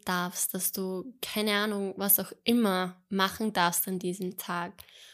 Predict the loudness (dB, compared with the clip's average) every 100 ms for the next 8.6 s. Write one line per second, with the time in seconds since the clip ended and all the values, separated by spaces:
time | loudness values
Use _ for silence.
0 | -20 _ -4 0 0 -2 -4 -4 0 0
1 | 0 0 -2 -2 -2 -4 2 2 2 -2
2 | -6 -4 -2 -2 -6 0 2 2 -2 -4
3 | -2 -2 -2 -2 -4 -4 -4 -4 -4 -6
4 | -4 -6 -10 -6 -4 -2 -2 0 2 2
5 | 0 -6 -4 0 2 2 0 -4 -2 0
6 | 0 0 -2 0 -2 -2 -4 -12 -20 -20
7 | _ _ -2 2 2 4 2 -4 _ 2
8 | 4 4 4 2 0